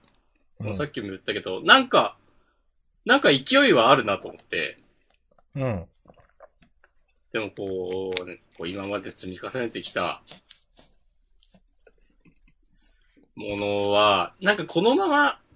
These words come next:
Speaker 2: いい感じに軌道に乗って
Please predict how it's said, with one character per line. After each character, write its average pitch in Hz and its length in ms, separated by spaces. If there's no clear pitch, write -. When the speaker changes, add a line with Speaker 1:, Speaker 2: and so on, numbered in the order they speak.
Speaker 2:
い 208 160
い 226 40
感 233 220
じ 220 100
に 220 140
軌 - 140
道 185 180
に 202 100
乗 202 100
っ 196 60
て 151 520